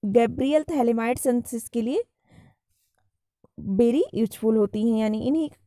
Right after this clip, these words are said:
के यूज से आप क्या करते हैं, Gibberell phthalimide synthesis करते हैं। तो इस according हम question number सेवेंटी सेवन तक इस video में discuss कर रहे हैं। आने वाले video में हम इसके आगे के question paper भी discuss करेंगे।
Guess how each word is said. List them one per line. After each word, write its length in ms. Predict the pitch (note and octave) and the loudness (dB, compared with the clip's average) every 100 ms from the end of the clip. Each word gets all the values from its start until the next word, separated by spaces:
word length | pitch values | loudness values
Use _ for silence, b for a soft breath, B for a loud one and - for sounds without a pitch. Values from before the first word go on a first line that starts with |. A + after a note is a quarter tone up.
| _ _ | _ _
के 80 | B3 | 0
यूज 240 | A3+ A3+ | 2 0
से 300 | - - A3+ | -2 -4 0
आप 200 | A3 G#3+ | 2 0
क्या 140 | - G#3 | -2 -2
करते 280 | G#3 - B3 | -2 -2 -4
हैं, 160 | A4 - B B B F#3+ | -4 -8 B B B 0
Gibberell 520 | A3 G#3+ B3 C#4+ F#4 | 4 4 2 0 0
phthalimide 560 | E4+ G#3+ G#3 G3+ G3+ | 0 0 0 0 -2
synthesis 500 | - G#3 G3+ - B4 - | -2 -4 -2 0 -2 0
करते 260 | - - F3+ | -4 -2 -4
हैं। 240 | F#2 F#2+ - _ B B B | -4 -6 -10 _ B B B
तो 60 | - - | -8 -4
इस 160 | F#4 | 0
according 420 | F#4+ C#4+ C4+ D4+ E4 | 0 0 0 0 -2
हम 160 | C4+ | -2
question 400 | C4 B3 C4+ E4+ | -2 -2 -2 -4
number 280 | E4 C#4+ D4 | -2 -2 -2
सेवेंटी 480 | D#4 A#3 A#3 A3+ A#3+ | 2 2 2 0 -2
सेवन 300 | A#3 B3+ D4 | -2 0 -2
तक 140 | D4 - A#3 | -6 -6 -6
इस 200 | A#3 A3 | -2 0
video 220 | G#3+ A3 | 2 2
में 140 | A3 | 2
discuss 380 | G3+ G#3 C4 - | 0 0 -2 -4
कर 180 | D#4 C#4+ | -2 -2
रहे 120 | C#4 | -2
हैं। 180 | D4 G4+ _ B B B B | -4 -6 _ B B B B
आने 280 | A3 A#3+ F4+ | -4 -2 -2
वाले 220 | F#4 E4+ | -2 -2
video 300 | D#4+ D4+ D#4 | 0 0 -2
में 120 | D#4+ | -2
हम 140 | E4+ A#3 | -2 -2
इसके 260 | A#3+ - | -2 -2
आगे 280 | A3 A3 C#4 | 0 0 -2
के 200 | E4 D4+ | -6 -6
question 380 | - A#3 B3 A#3+ | -2 -2 -2 -2
paper 280 | A3+ A3+ C4 | -2 -2 -2
भी 140 | D4+ | 0
discuss 460 | G#3 G3+ - B3+ - | 0 0 -2 -4 -2
करेंगे। 400 | C4 B3+ B3+ | -4 -2 -4